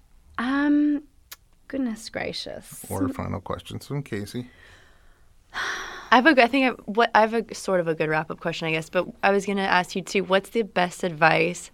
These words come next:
Speaker 3: Well, okay, you can pick between two.
Speaker 1: Yeah.
Speaker 3: Either, what's the best advice someone's given you or that you've read or whatever about raising children, and or what's the worst thing someone said to you while you're pregnant? 'Cause people
Speaker 2: Ooh.
Speaker 3: always say the
Speaker 2: I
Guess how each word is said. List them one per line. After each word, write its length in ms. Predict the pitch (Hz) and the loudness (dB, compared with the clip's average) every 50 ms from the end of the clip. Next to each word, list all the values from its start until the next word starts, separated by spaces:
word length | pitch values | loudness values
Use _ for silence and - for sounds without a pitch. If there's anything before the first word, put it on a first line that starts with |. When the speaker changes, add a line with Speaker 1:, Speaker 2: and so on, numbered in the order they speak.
| _ - | _ 6
Speaker 3:
Well, 120 | 214 220 214 - | 6 6 6 2
okay, 220 | 208 - - 208 - | 0 4 4 4 4
you 180 | - - 185 | 2 -2 -2
can 80 | 185 170 | -2 -2
pick 140 | - 202 156 | -2 -2 -2
between 280 | 156 - 160 160 156 | -2 -4 -4 -6 -6
two. 180 | - - 147 - - 165 - | -2 -2 -2 -2 -2 -6 -4
Speaker 1:
Yeah. 220 | - - - - - - - - | -6 -4 -4 -6 -8 -8 -2 4
Speaker 3:
Either, 440 | - 175 170 160 160 156 - 180 - - - - - - - _ _ - | 6 6 6 6 4 0 -2 -2 -6 -10 -20 -20 -20 -20 -20 _ _ 0
what's 180 | - 185 185 - | 2 2 2 0
the 100 | 214 175 | -6 -4
best 440 | 156 - 170 165 170 180 - - | 2 4 6 6 6 4 2 -4
advice 680 | 233 214 208 170 175 160 160 160 170 175 - - - - - _ - - | -4 -2 0 2 4 4 4 4 0 -2 -6 -16 -18 -20 -20 _ -20 -18
someone's 360 | - - - 185 175 170 156 | -10 -4 -2 -2 -2 -2 0
given 300 | 160 165 160 156 160 160 165 | 2 2 2 2 2 0 2
you 380 | 165 165 165 165 165 180 185 - - - - - | 2 2 2 2 0 -2 -4 -8 -14 -10 -2 4
or 80 | 180 175 | 6 6
that 100 | 170 - | 6 4
you've 200 | 175 170 156 160 | 2 -2 -2 2
read 220 | 160 156 156 151 | 2 2 4 4
or 80 | 160 156 | 2 0
whatever 520 | 151 151 151 156 147 143 147 147 147 156 - | 0 0 0 0 0 0 0 0 -2 0 0
about 200 | - 156 156 160 | 0 0 2 2
raising 300 | 156 156 156 147 156 156 | 2 0 0 0 -2 -4
children, 540 | - - 165 151 151 160 151 151 156 170 - - - - - _ _ _ _ - | -2 0 0 0 2 0 0 0 -2 -4 -8 -10 -20 -20 -20 _ _ _ _ 2
and 300 | 190 185 180 175 170 165 - - | 4 4 4 2 0 -4 -6 -2
or 500 | - 196 208 196 175 160 156 151 156 160 - _ _ _ _ _ - | 2 4 6 6 6 6 4 4 2 -2 -10 _ _ _ _ _ 4
what's 220 | 180 175 175 - | 4 4 4 4
the 120 | - 175 | 0 2
worst 520 | 160 156 156 151 165 165 165 170 170 - - | 2 0 0 4 6 6 6 6 4 0 -6
thing 240 | - 175 170 160 156 | -4 -2 -2 -2 -2
someone 300 | 156 - 160 156 151 151 | -4 -4 -2 -2 -2 -2
said 240 | - - 165 151 147 | 2 2 2 2 2
to 120 | - - 151 | 0 -2 0
you 60 | 147 | 2
while 100 | 147 147 | 2 2
you're 180 | 147 147 135 | 2 0 0
pregnant? 440 | - - - 180 151 135 143 151 - | 0 0 2 2 2 2 0 -4 -2
'Cause 140 | - 117 139 | 0 4 6
people 200 | 147 - 135 123 | 8 8 8 10
Speaker 2:
Ooh. 40 | 117 | 10
Speaker 3:
always 340 | 202 - 180 175 175 185 - | 10 12 12 12 10 8 6
say 140 | - - 196 | 6 8 10
the 140 | 190 196 | 10 8
Speaker 2:
I 20 | 190 | 8